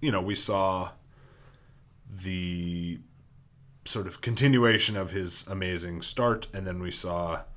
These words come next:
him struggle in some of the way, you know, much in the way that we thought he might struggle, um, in the second half. And he did a good thing in that he was still walking,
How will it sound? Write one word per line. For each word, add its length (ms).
him 800
struggle 760
in 480
some 640
of 240
the 120
way, 540
you 100
know, 420
much 360
in 120
the 80
way 180
that 160
we 80
thought 280
he 80
might 260
struggle, 440
um, 520
in 100
the 80
second 320
half. 300
And 640
he 180
did 400
a 20
good 280
thing 460
in 140
that 180
he 320
was 140
still 300
walking, 720